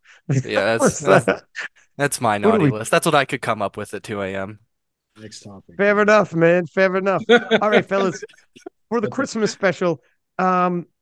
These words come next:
Speaker 1: what are your guys' favorite Christmas movies?
Speaker 3: I have an interesting take because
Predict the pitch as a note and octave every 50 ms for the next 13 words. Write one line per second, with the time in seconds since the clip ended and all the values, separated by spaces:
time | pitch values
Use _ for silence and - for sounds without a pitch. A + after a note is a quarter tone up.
0 | _ _ _ _ - C#3+ D3+ F#3 A#3+ A#3+ F#3 F#3 F#3 F3+ D#3+ F3 E3 D#3+ D3+ D3+
1 | C3+ - - - D#3+ D3+ C#3+ C3+ - - D3+ C#3 - - C3 A#2+ - - - A#2+
2 | A2 G#2 G2+ F#2+ - - _ _ _ _ _ _ _ _ _ _ _ _ _ _
3 | _ _ _ _ _ _ _ _ _ _ _ _ - - _ _ _ - B2+ D3
4 | E3 E3 D#3 D3+ D3+ - D#3 D3 C#3+ D3+ D#3+ C3+ B2+ C#3 C#3+ C#3+ C3 B2+ B2 C3
5 | B2+ B2+ B2 A#2+ A#2 A2+ A2 G#2+ G#2 G2+ - -